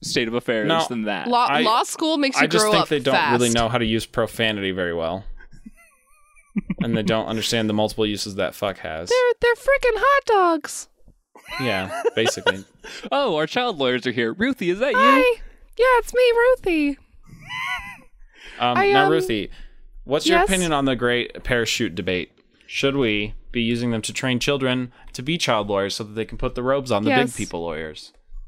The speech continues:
Speaker 2: Yes?
Speaker 3: Well,
Speaker 1: Well,
Speaker 3: he-,
Speaker 1: lawyers
Speaker 3: here's what
Speaker 1: don't
Speaker 3: I
Speaker 1: wear
Speaker 3: have to
Speaker 1: robes.
Speaker 3: s-
Speaker 1: It's the judges. The judges
Speaker 2: Yeah,
Speaker 1: wear
Speaker 2: that's what I
Speaker 1: robes,
Speaker 2: meant.
Speaker 1: not, not lawyers.
Speaker 3: Here's, here's what I have to say about that. Um, I think that we all have, we all have our spaces, um, where we can excel.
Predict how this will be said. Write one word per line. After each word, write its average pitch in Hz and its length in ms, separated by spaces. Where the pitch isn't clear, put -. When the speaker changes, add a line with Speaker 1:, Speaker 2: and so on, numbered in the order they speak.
Speaker 2:
Yes? - 400
Speaker 3:
Well, 370 500
Speaker 1:
Well, 196 140
Speaker 3:
he-, 302 240
Speaker 1:
lawyers 202 360
Speaker 3:
here's - 20
what 427 100
Speaker 1:
don't 392 60
Speaker 3:
I 349 40
Speaker 1:
wear 370 100
Speaker 3:
have 349 100
to - 80
Speaker 1:
robes. - 120
Speaker 3:
s- - 80
Speaker 1:
It's - 80
the 127 120
judges. 120 600
The 135 80
judges 165 280
Speaker 2:
Yeah, 104 60
Speaker 1:
wear 104 80
Speaker 2:
that's 98 60
what 80 60
I - 40
Speaker 1:
robes, 98 140
Speaker 2:
meant. 123 240
Speaker 1:
not, 131 160
not 107 40
lawyers. 98 460
Speaker 3:
Here's, 392 320
here's 392 300
what 392 100
I 381 60
have 370 220
to 349 80
say 320 220
about 269 320
that. 240 300
Um, 254 420
I 311 120
think 349 360
that 302 300
we 311 160
all 349 240
have, 320 480
we 320 240
all 320 240
have 320 180
our 294 140
spaces, 262 800
um, 233 480
where 262 140
we 254 120
can 262 140
excel. 240 640